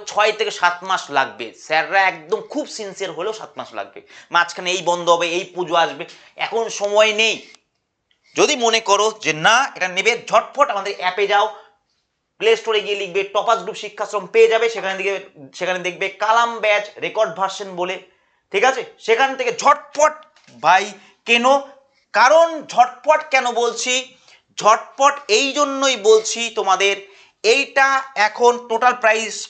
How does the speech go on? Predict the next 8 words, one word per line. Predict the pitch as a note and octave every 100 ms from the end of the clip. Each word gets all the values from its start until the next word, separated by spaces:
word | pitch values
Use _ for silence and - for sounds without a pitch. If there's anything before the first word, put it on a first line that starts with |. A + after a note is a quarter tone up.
| _
নশো | C#3 D#3 A3+ A#3+ C4
নিরানব্বই | A#3 A3+ A3 F#3 G#3+
টাকা, | G3+ F#3+ F#3 F#3 F3+ - _ _ -
কিন্তু | A3+ G#3+
এখন | A3 G3+ G3+
নশো | E3 D#3 A#3+ B3+
নিরানব্বই | C#4+ C4+ B3 G#3+ A#3 A3
নেই, | G#3+ G#3